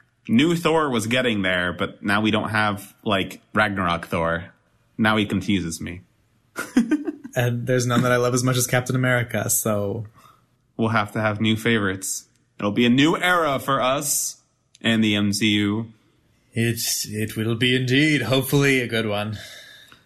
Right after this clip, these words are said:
Speaker 1: Yeah, it's gonna be crazy. I really hope they bring in Doctor Doom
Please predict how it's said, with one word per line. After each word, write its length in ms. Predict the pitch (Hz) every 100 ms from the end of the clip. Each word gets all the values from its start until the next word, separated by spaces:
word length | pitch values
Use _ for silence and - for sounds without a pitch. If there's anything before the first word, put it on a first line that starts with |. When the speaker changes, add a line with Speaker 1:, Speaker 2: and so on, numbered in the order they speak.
| _ _
Speaker 1:
Yeah, 320 | 90 98 98
it's 140 | 92 -
gonna 140 | 127
be 480 | 123 117 107 - - -
crazy. 840 | - - - 98 92 92 85 85
I 300 | 113 139 120
really 480 | 120 123 160 185 147
hope 540 | 107 147 110 - -
they 180 | - 104
bring 280 | 92 117 113
in 180 | 113 110
Doctor 340 | 110 107 110
Doom 500 | 107 95 82 80